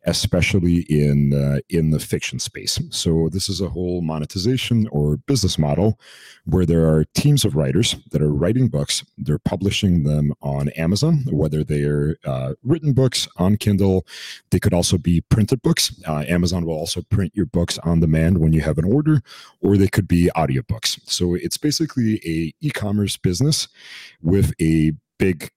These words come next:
content, uh, component to it. And, but it works in a similar way that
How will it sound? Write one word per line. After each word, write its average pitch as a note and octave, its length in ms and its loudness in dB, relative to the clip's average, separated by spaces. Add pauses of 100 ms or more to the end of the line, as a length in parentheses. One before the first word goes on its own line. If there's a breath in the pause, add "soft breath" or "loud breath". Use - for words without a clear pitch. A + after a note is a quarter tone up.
(200)
content, D2+ 580 -2
uh, D2+ 180 0 (120)
component E2+ 440 0 (280)
to G#2 220 0
it. - 260 -8
And, F2+ 100 -2
but F#2 120 -2
it F#2+ 100 -2
works C#3 260 -2
in G#2+ 80 0
a F2 40 -2
similar C3+ 420 0
way F2 200 2
that D2+ 240 -2